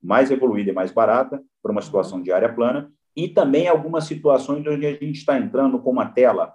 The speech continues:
que a gente chama de bovino. É uma tela para bovinos com cinco fios e que ela tem um balancinho a cada trinta centímetros.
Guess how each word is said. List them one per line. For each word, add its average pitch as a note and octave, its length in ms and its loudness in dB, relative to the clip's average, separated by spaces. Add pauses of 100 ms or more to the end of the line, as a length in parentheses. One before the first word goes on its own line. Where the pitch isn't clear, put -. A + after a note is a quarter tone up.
(280)
que A2+ 60 -6
a A2+ 60 0
gente C3 260 -4
chama C3 300 0
de B2 160 -2
bovino. G#2+ 680 -2
É G#2 60 2
uma A#2+ 180 0
tela D3+ 320 4
para C3+ 220 4
bovinos A#2 500 -8
com B2 140 -10
cinco - 340 -8
fios - 600 -8
e B2 60 -4
que E3 100 6
ela D#3+ 120 8
tem F3+ 120 0
um E3+ 60 2
balancinho E3+ 680 2
a C3+ 120 -6
cada E3 260 0
trinta F3 300 -10
centímetros. - 720 -10